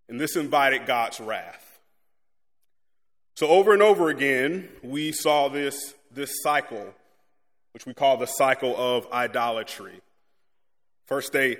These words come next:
disobeyed God, which invited God's disapproval and ultimately led to their distress. The distress led them to cry out to God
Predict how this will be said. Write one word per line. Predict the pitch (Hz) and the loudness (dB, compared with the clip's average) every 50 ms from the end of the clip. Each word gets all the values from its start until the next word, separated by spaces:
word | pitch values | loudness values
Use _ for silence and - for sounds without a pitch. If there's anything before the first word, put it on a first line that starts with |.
| - - 120 | -10 -16 -8
disobeyed | 117 147 160 - - 170 156 139 123 135 131 127 120 113 | -4 -4 -4 2 4 4 4 4 2 0 -2 -2 -4 -4
God, | 110 120 113 107 104 110 123 127 - - - _ _ _ _ _ _ _ _ _ _ _ _ _ _ _ _ _ _ _ _ _ - _ _ _ _ _ _ _ | -4 -4 -4 -2 -4 -4 -6 -8 -10 -14 -20 _ _ _ _ _ _ _ _ _ _ _ _ _ _ _ _ _ _ _ _ _ -20 _ _ _ _ _ _ _
which | 127 135 - - | -14 -12 -8 -8
invited | 135 127 131 147 143 143 139 135 135 131 135 - - 127 | -8 2 2 4 4 4 2 2 0 -2 -6 -10 -4 -2
God's | 143 139 135 131 135 131 - - - - 113 | 0 2 2 2 0 -2 -4 -12 -20 -16 -12
disapproval | 143 143 - - 127 120 - - 180 196 196 156 120 123 123 139 160 165 - - _ _ _ _ _ _ _ _ _ _ _ _ _ _ _ _ _ _ | -10 -10 -8 -8 -10 -10 -6 -4 -4 -2 -2 -4 -4 -4 -4 -4 -6 -8 -12 -20 _ _ _ _ _ _ _ _ _ _ _ _ _ _ _ _ _ _
and | - 120 | -16 -8
ultimately | 127 143 147 143 - 156 151 151 143 139 139 139 131 | -6 -6 -6 -4 -4 -4 -4 -4 -4 -4 -6 -6 -4
led | 127 139 135 135 127 131 127 127 - | -2 -2 0 2 2 0 -2 -4 -8
to | - 127 123 | -12 -12 -8
their | 113 123 123 123 120 120 117 113 110 - - - _ _ _ _ _ - | -4 -2 0 0 2 0 0 -2 -6 -10 -16 -20 _ _ _ _ _ -20
distress. | 113 - - - - 117 110 98 90 - - - - - - _ _ _ _ _ _ _ _ _ _ _ _ _ _ _ _ _ _ _ _ _ _ _ _ _ _ _ _ _ _ _ _ _ _ - | -16 -16 -16 -14 -12 -10 -10 -10 -10 -12 -16 -16 -16 -18 -20 _ _ _ _ _ _ _ _ _ _ _ _ _ _ _ _ _ _ _ _ _ _ _ _ _ _ _ _ _ _ _ _ _ _ -4
The | 143 147 | -4 -4
distress | 156 147 - - 185 202 208 208 202 - - - - - | -2 -4 -2 2 4 6 6 6 4 2 -2 -6 -8 -8
led | 139 143 165 180 185 180 180 - 147 | -4 4 6 6 6 6 2 0 0
them | 170 175 165 165 160 - - | 0 0 0 -2 -2 -4 -4
to | 175 165 156 | -4 -4 -6
cry | - - - 180 175 170 170 | -8 0 4 6 8 8 8
out | 180 185 180 - - | 8 6 6 2 -2
to | 165 139 | -8 -4
God | 120 139 127 117 113 117 127 147 143 151 | -2 0 0 2 2 2 0 -2 -2 -4